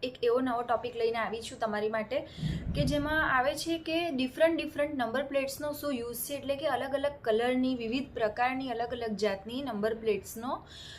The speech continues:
અ, શું ઉપયોગમાં લેવાય છે એને. ઓકે, તો આપણે આજે અલગ અલગ જાતની આઠ નંબર પ્લેટ્સ વિશે વાત કરીશું મિત્રો. ઓકે,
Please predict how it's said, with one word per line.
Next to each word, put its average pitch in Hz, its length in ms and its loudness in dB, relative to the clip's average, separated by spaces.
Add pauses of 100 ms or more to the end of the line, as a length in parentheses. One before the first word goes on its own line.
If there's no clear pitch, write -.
(180)
અ, 247 300 2
શું 339 260 0
ઉપયોગમાં 262 500 0 (120)
લેવાય 220 420 8
છે 226 140 -6
એને. 208 180 -2
ઓકે, 254 380 -2 (480)
તો 277 100 2 (640)
આપણે 277 260 2
આજે 285 280 0
અલગ 285 360 2
અલગ 277 240 4
જાતની 262 600 -2
આઠ 311 340 0
નંબર 262 300 0
પ્લેટ્સ 240 420 0
વિશે 226 260 -2
વાત 202 300 0
કરીશું 202 360 -2
મિત્રો. 233 300 -2
ઓકે, - 440 0